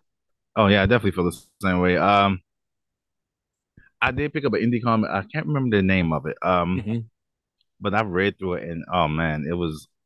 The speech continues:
Speaker 1: it was, like you said, it was a completely different world from what you're used to with Marvel and D C, and
Speaker 2: Yeah.
Speaker 1: it
Speaker 2: It's for sure, for sure, man. It's just, it's refreshing, right, to get out there. And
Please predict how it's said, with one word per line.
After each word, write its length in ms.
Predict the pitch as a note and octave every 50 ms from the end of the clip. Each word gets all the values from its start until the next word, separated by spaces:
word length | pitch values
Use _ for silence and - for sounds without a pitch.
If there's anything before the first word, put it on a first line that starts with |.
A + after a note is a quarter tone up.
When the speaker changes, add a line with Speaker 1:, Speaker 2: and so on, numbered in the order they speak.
| _ _ _ _ _ _ _ -
Speaker 1:
it 60 | A2
was, 380 | A2 A2 G2+ - - - _ - -
like 160 | G#2+ - -
you 60 | A#2
said, 100 | B2+ A#2
it 40 | G2
was 120 | F#2+ F#2
a 120 | G2+ G#2+ A2+ - _ -
completely 380 | - B2 A2+ D#3+ D#3 - G#2+ A#2+
different 300 | A2+ A#2+ A2+ G#2+ F#2+ F2+
world 300 | G2+ G2 F#2 F#2 F2 -
from 460 | F2 F2+ F2 E2+ E2 E2 D#2+ D#2 - _ _ _ _ _ _
what 180 | - - - -
you're 100 | G#2+ F#2+
used 240 | F#2 G2+ G2+ - -
to 100 | G#2 F#2+
with 160 | F2 F2 E2
Marvel 600 | E2+ E2 E2+ F2 F2+ F2 E2+ F2 F2 F2 E2+ E2
and 140 | E2 D#2+ D#2+
D 180 | E2 F2+ F#2 F2+
C, 520 | - - F#2+ F#2 F2+ F2+ E2+ E2 E2 E2
and 260 | D#2+ D#2+ D#2 D#2 - -
Speaker 2:
Yeah. 160 | - - - - _ _ _ _ _ _ _ _ _ _
Speaker 1:
it 140 | - A2 - _ _ _ _ _ _ _ _ _ _ _ _ _ _ _ _ _ _ _ _ _ _ _ _ _ _ _ _ _ _ _ _ _ _ _ _ _ _ _ _ _ _ _ _ _ _ _ _ -
Speaker 2:
It's 200 | A#2+ A#2 A2+ -
for 160 | - - C3+
sure, 340 | A#2+ - - C3 C#3 C#3 A#2+
for 160 | A2 - A#2
sure, 320 | G#2+ - - C3 B2+ B2+ A2+
man. 200 | A2 A2 A2 A2+
It's 220 | A#2 G#2+ - -
just, 380 | - B2+ A#2 - - - - -
it's 160 | B2+ - -
refreshing, 560 | C3+ C3 - - B2+ B2+ B2 - - A2 G#2
right, 240 | G#2 G#2+ A2+ A#2 A2+
to 80 | - G#2+
get 160 | A2 G#2+ G#2
out 220 | G#2+ A2 A2 A2
there. 260 | - A2+ A2 G#2+ G#2
And 140 | G2 G2 G2